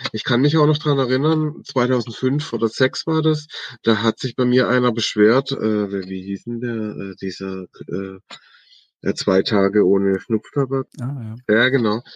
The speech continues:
Speaker 1: Äh, dass die Platte
Speaker 2: Kenn ich
Speaker 1: nicht
Speaker 2: auch,
Speaker 1: inner-,
Speaker 2: Nacht.
Speaker 1: ja. <laughs> Dass die Platte innerhalb von vierzehn Arbeitstagen ankam. Wir reden hier von Finish,
Speaker 2: <laughs>
Speaker 1: also von den fertigen Platten, ne?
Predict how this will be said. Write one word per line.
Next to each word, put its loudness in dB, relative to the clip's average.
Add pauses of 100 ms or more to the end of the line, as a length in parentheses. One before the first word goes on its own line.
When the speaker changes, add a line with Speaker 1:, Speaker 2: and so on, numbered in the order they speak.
(400)
Speaker 1:
Äh, 4
dass 0
die 0
Platte 0
Speaker 2:
Kenn 4
ich 4
Speaker 1:
nicht 4
Speaker 2:
auch, -4
Speaker 1:
inner-, -4
Speaker 2:
Nacht. -14 (440)
Speaker 1:
ja. 0
<laughs> -6 (1200)
Dass -2
die 2
Platte 2 (220)
innerhalb 0
von -12
vierzehn -2
Arbeitstagen 0
ankam. -2
Wir 0
reden 4
hier 2
von -4
Finish, 2
Speaker 2:
<laughs> -4
Speaker 1:
also -2
von -2
den -6
fertigen -4
Platten, 0
ne? -8